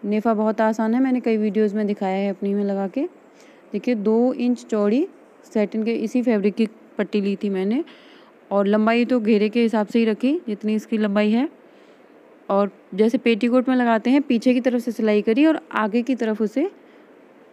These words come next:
मतलब, पीछे की तरफ से जोड़ा, फिर आगे की तरफ से लगा करके और फिर सिलाई कर दी, तो बहुत अच्छे से finishing आती है उसमें। अब देखिए, हम इसको यहाँ पे बीचों बीच सिलाई लगा करके इसे आपस में ज्वाइन कर देंगे।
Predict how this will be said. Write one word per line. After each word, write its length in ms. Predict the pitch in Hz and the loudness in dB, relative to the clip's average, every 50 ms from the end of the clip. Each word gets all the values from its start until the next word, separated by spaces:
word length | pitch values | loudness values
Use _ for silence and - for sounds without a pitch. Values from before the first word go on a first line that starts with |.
| - - - | -16 -10 -6
मतलब, 180 | 208 208 208 | -4 -4 -4
पीछे 300 | 208 - 240 233 214 269 | -2 -2 -2 0 2 2
की 80 | 247 254 | 2 2
तरफ 160 | 262 254 247 | 2 0 0
से 140 | - 269 254 | 0 -2 0
जोड़ा, 340 | 214 233 220 220 233 269 320 370 - - - - | 2 2 2 2 2 0 0 -4 -8 -12 -20 -18
फिर 100 | - - - | -16 -8 -4
आगे 240 | - 220 214 208 240 | -2 0 0 0 0
की 100 | 233 262 | -2 -2
तरफ 300 | 233 - 233 240 220 - - | -2 -2 -4 -4 -4 -8 -6
से 260 | - - 240 240 240 | -2 0 0 0 0
लगा 340 | 208 214 214 208 208 208 208 | 0 0 0 0 0 0 0
करके 300 | 196 226 214 214 - 294 | 0 -2 -4 -2 -2 -2
और 120 | 330 339 320 | 0 0 -2
फिर 160 | 277 262 214 | -2 -4 -6
सिलाई 320 | 196 - 214 196 180 175 | -6 -4 -4 -2 -2 -4
कर 180 | 170 - 175 170 | -4 -4 -4 -4
दी, 120 | 165 175 180 | -4 -6 -6
तो 80 | 180 220 | -6 -6
बहुत 280 | 202 208 226 233 226 - | -4 -2 -2 -2 -2 -4
अच्छे 280 | - - - - 240 240 | -4 -4 -2 0 -2 -2
से 120 | 233 262 | -2 -2
finishing 380 | 240 247 226 214 208 - 233 226 | -2 -2 -2 -2 -2 -2 -2 0
आती 240 | 208 196 180 - 202 | -2 -2 -2 -2 -2
है 80 | 202 202 | -2 -2
उसमें। 280 | 202 190 - 247 311 370 - - - - - - - - - - - - - - - - | -2 -2 -2 -2 -4 -4 -6 -12 -20 -20 -20 -20 -20 -20 -20 -20 -20 -20 -20 -14 -12 -12
अब 100 | 185 170 | -6 -2
देखिए, 340 | 202 202 196 - - 262 | -2 -2 -2 0 0 2
हम 180 | 294 294 254 226 | 2 4 2 2
इसको 380 | 214 214 - - 247 262 320 392 - - - - - - - - - | 0 -2 -4 -2 -2 0 0 -2 -4 -10 -20 -20 -20 -20 -20 -10 -4
यहाँ 260 | 208 208 214 202 202 | -2 0 2 2 2
पे 200 | 196 - 226 254 | 2 2 0 0
बीचों 340 | 277 247 240 220 - 226 214 | 2 2 0 0 0 0 0
बीच 140 | 214 240 269 | 0 -2 -2
सिलाई 260 | - - 233 208 196 | -2 0 0 2 2
लगा 200 | 190 185 185 185 180 | 0 0 -2 -4 -4
करके 240 | 170 196 196 214 | -4 -4 -4 -2
इसे 240 | 240 240 - 311 392 - - - - - - - - - - - | -4 -2 -2 -4 -6 -6 -10 -18 -20 -20 -20 -20 -20 -12 -6 -4
आपस 260 | 202 196 - 208 196 - | -4 -2 -2 -4 -4 -2
में 120 | 240 269 277 | -2 0 0
ज्वाइन 220 | 247 233 202 185 | 2 0 0 0
कर 200 | 170 185 175 170 | -2 -4 -4 -4
देंगे। 360 | 165 185 185 190 208 262 311 | -4 -4 -4 -2 0 -2 -2